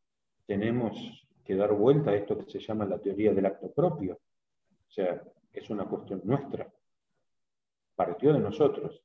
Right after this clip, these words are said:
Ahora, este, me gustaría que haya un poco más de justicia. O sea, yo me equivoco en algo mínimo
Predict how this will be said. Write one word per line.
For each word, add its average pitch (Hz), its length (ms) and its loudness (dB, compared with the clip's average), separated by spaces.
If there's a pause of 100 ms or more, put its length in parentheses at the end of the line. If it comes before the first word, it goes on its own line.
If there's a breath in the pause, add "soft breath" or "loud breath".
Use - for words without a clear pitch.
Ahora, 95 560 4 (560)
este, 95 720 -2 (1000)
me 95 140 -2
gustaría 95 460 2
que 123 60 0
haya 98 140 -4
un 95 120 -8
poco - 240 -2
más 101 240 -6
de 98 100 -6
justicia. - 600 -2 (1000)
O - 40 -20
sea, 92 220 -6 (280)
yo 151 220 6
me 170 120 4
equivoco 120 680 4
en 95 140 -2
algo 110 240 4
mínimo 110 720 4